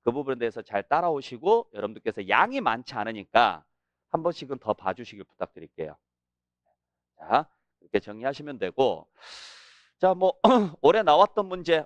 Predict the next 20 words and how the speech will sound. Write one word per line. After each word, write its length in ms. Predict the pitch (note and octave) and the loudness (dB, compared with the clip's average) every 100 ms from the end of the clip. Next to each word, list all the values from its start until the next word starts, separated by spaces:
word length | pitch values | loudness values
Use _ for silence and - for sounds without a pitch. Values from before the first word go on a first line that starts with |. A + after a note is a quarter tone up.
| - | 2
올해 500 | C#3+ G#3 B3+ B3+ A#3+ _ _ | 4 8 6 6 0 _ _
삼십삼 560 | - C4+ D4+ - D4+ E4 | -8 -8 -8 -10 -4 -2
회 80 | |
때 160 | F4 A#3+ | 0 -2
문제 320 | F3+ E3 D#3 | -4 -8 -10
중에서 360 | B2+ A2+ G#2 G#2+ | -10 -12 -8 -8
제일 380 | - D3+ A3+ B3 | -8 -2 -2 -2
특이한 460 | _ - F#4+ F4 F#3+ | _ -6 -2 -2 -2
게 80 | |
뭐냐면 680 | B2 A#2 C3+ G2+ F#2 G#2+ F2+ _ _ _ _ _ _ | -2 -2 -4 -4 -2 -2 -2 _ _ _ _ _ _
지금까지 520 | - G#3 D4 C4 G#3+ | -6 -4 0 0 0
단 220 | - - G3+ | -4 -4 -2
한 160 | C#4+ | 0
번도 220 | D4+ C4+ E3+ | 0 2 -2
없었던 360 | - D#3 C3+ - | -2 -4 -4 -2
계산 280 | D3+ G3+ | -2 -2
문제가 300 | F3+ C#3 G#2+ | -8 -6 -6
두 180 | G2+ D3+ | -6 -6
개나 220 | E3+ A#3 | 0 0
나왔어요. 600 | D#3 F2+ F2 - E2+ E2+ | 0 -6 -8 -12 -10 -10